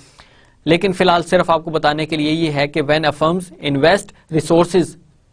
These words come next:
means के the, these resources are much enough in business activities outside its home country। अब हमने देखा था कि आपके पास जो, अ,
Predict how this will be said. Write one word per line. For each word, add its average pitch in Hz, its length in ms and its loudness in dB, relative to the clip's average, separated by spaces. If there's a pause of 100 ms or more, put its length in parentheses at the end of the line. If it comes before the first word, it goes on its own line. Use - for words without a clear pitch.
(200)
means 160 320 -6
के 175 240 -4
the, 147 200 -6 (760)
these 175 220 -2
resources 160 420 -6
are 139 200 2 (380)
much 151 220 -2
enough 123 160 -2 (720)
in 160 140 -2
business 185 400 2
activities 170 460 -4
outside 151 460 0
its 143 120 -14
home 123 220 -6
country। 127 300 -12 (280)
अब 196 320 2 (280)
हमने 175 180 2
देखा 185 260 2
था 180 160 2
कि - 640 -2 (340)
आपके 165 280 0
पास 180 420 0 (280)
जो, 175 440 0
अ, 135 320 2